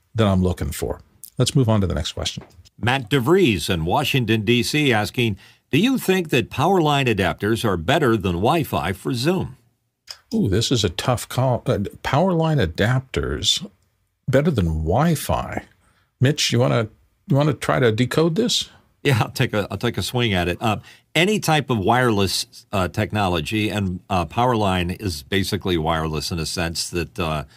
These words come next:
Speaker 2: you're depending upon im-, um, imprinting a, uh, signal on the power line, uh, in order to receive it. I know it sounds like gobbledygook, it probably is. Uh, but, um, I, I just generally don't think anything is as good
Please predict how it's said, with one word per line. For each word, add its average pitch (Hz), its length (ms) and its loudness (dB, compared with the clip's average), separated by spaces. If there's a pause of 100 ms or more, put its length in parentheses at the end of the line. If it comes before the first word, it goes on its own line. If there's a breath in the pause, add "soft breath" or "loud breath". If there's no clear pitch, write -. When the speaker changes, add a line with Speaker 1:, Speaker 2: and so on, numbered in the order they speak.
(320 soft breath)
Speaker 2:
you're 90 200 2
depending 104 460 -2
upon 90 480 -2
im-, 82 300 -8 (180)
um, 76 440 -8 (220)
imprinting 98 600 -4
a, 80 240 0
uh, 78 80 -2
signal 90 400 -2
on 82 240 -6
the 76 100 -6
power 107 340 -4
line, 73 520 -6
uh, 78 260 -6
in 104 80 -10
order 80 160 -4
to 73 100 -12
receive 78 400 -6
it. 80 140 -4 (340 loud breath)
I - 100 -20
know 92 120 0
it 92 120 -2
sounds 90 240 -4
like 82 120 -4
gobbledygook, 82 640 -2
it 73 140 -8
probably 87 380 0
is. 76 260 -4 (380 soft breath)
Uh, 101 200 2
but, 113 400 -2
um, 113 400 0
I, - 260 -8
I 135 60 -2
just 135 280 -4
generally 147 420 0
don't 110 340 -2
think 123 220 -2
anything 113 380 0
is 101 240 -2
as 87 180 0
good 101 320 2